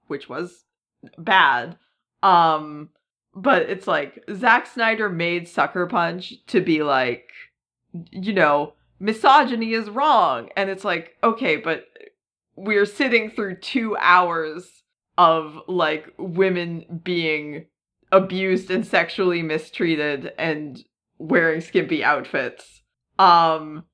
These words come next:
and I get that the moral of the story is still that misogyny is wrong, but it's also like,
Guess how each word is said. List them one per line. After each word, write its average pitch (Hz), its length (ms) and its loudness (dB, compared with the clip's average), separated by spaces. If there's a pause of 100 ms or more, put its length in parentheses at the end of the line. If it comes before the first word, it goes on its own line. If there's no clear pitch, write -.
(360)
and 233 120 0
I 240 80 6
get 311 300 0
that 247 160 -8
the 226 100 4
moral 247 500 4
of 180 180 -6
the 190 100 -8
story 190 840 -4 (220)
is 247 200 -2
still 302 260 0
that 226 180 -2
misogyny 196 640 2
is 170 180 -10
wrong, 180 440 2
but - 140 0
it's 196 240 -4
also 240 480 4
like, 202 420 -4